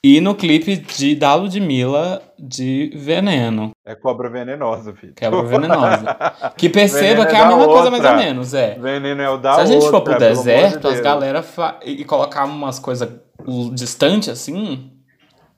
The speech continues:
Speaker 1: fica um clipe bonito, depois eu não vou ter que ter um clipe feio durante a quarentena no meu currículo.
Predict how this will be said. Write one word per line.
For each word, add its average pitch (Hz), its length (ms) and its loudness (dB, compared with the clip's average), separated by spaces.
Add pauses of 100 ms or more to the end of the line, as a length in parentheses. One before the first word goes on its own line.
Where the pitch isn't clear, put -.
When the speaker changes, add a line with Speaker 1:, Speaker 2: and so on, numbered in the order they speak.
(240)
Speaker 1:
fica 320 220 2
um 185 80 2
clipe 143 280 2
bonito, 165 460 0
depois 143 320 0
eu 127 80 2
não 127 100 -2
vou 127 140 0
ter 123 220 -6
que 113 420 -10 (640)
ter 120 140 2
um 120 340 -2
clipe 131 340 -6
feio 120 380 -2
durante 120 300 -4
a - 20 -6
quarentena 120 480 0
no 117 100 -8
meu 120 140 -6
currículo. 127 920 -10